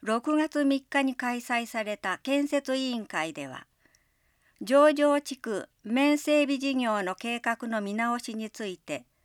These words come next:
の報告事項一件を、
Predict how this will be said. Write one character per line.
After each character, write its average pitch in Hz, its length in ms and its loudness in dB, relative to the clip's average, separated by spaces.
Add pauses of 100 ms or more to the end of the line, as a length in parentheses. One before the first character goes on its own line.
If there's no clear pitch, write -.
(360)
の 254 220 0
報 285 240 6
告 285 260 -2
事 262 160 -6
項 196 320 2
一 269 160 -4
件 160 400 -6
を、 123 180 -8